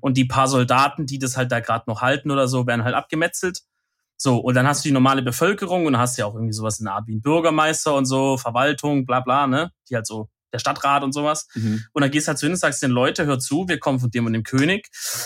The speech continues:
Speaker 1: Ähm, wir übernehmen jetzt hier die Kontrolle." Und dann sagen die wahrscheinlich ja, weil die wenig Bock haben, jetzt auch zu sterben an Ort und Stelle.
Speaker 2: <laughs>
Speaker 1: So, und dann laufen die durch die Stadt und dann,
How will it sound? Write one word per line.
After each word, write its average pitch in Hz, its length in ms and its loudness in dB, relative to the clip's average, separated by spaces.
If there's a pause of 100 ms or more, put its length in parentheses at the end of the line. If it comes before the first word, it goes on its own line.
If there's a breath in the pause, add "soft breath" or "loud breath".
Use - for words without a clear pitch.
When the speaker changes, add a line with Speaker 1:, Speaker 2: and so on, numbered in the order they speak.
(160 loud breath)
Speaker 1:
Ähm, 151 640 4
wir 151 280 -2
übernehmen 143 360 4
jetzt 127 100 -2
hier 147 80 -2
die 135 80 0
Kontrolle." 120 540 -2 (340)
Und 127 120 0
dann 117 100 2
sagen 120 280 4
die 127 320 2 (440)
wahrscheinlich 127 420 2
ja, 135 240 4
weil 135 120 2
die 131 320 0
wenig 135 280 0
Bock 143 220 -4
haben, 135 140 2
jetzt 123 180 -4
auch 123 140 -2
zu 131 120 -4
sterben 151 360 2
an 107 60 -2
Ort 113 140 -2
und 107 120 0
Stelle. 123 340 -2
Speaker 2:
<laughs> 120 80 -4 (600 loud breath)
Speaker 1:
So, 165 260 2
und 135 140 2
dann 131 140 4
laufen 147 280 2
die 139 100 2
durch 127 100 0
die 120 100 -4
Stadt 131 380 0
und 151 140 0
dann, 123 340 2